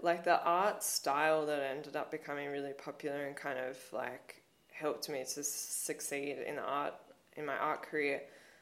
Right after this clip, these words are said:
was really just one of, like, pure frustration from my honours. <laughs> Um, I was doing, like, my project was these, I was trying to make, uh, I've always been interested in creating,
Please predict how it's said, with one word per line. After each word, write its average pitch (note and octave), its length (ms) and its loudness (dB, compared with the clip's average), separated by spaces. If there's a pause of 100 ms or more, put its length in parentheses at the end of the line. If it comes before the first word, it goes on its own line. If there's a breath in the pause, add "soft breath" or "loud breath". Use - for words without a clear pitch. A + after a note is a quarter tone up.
(160 loud breath)
was F#3 300 4
really F3 400 2
just E3 240 -4
one D3+ 300 0
of, D3 260 -2
like, C#3+ 280 -2
pure C#3+ 440 0
frustration C#3+ 720 -6
from D3+ 200 -8
my D3+ 180 -2
honours. D3 680 -2
<laughs> - 40 -20 (360 loud breath)
Um, E3+ 300 8
I E3 180 6
was F3 180 8
doing, F#3+ 560 4
like, E3+ 160 4 (260)
my D#3+ 220 6
project E3+ 640 2
was D#3 400 2
these, C#3+ 720 -2 (220)
I E3+ 100 10
was F3 160 8
trying F3 240 2
to E3+ 300 4
make, D3 420 -2 (320)
uh, D#3+ 140 8 (120)
I've G3 240 6
always A#3 380 10
been A#3 140 4
interested E3+ 540 0
in D3 120 -2
creating, C#3+ 540 2